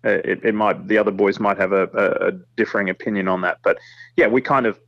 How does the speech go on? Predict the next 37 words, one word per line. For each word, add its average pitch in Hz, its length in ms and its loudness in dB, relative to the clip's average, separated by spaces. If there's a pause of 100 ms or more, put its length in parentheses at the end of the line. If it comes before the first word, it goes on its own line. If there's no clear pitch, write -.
(200)
pogo 120 400 2
up 113 140 -2
and 107 120 -8
down 110 220 0
off 107 160 -6
our 107 140 -2
chairs 113 360 -2
and 101 200 -14
look 113 200 -4
up 123 200 0
and 101 120 -6
look 107 140 -10
around 113 460 -4
and 95 100 -6 (300)
get 113 100 0
a 104 60 0
feel 107 260 -2
for - 140 -10
things. 110 420 -6
And, 95 340 -6
um, 90 460 -2 (720)
that's, 104 400 0
that's 104 240 -2
the 120 100 -2
beauty 104 280 0
about 98 260 0
being 101 220 0
at 101 80 -6
the 101 80 0
racetrack, - 480 -2 (100)
in, 110 200 -6
in 117 120 0
addition 101 440 -2
to 95 280 -4
speaking 107 400 0
with 98 220 0
the, 95 160 2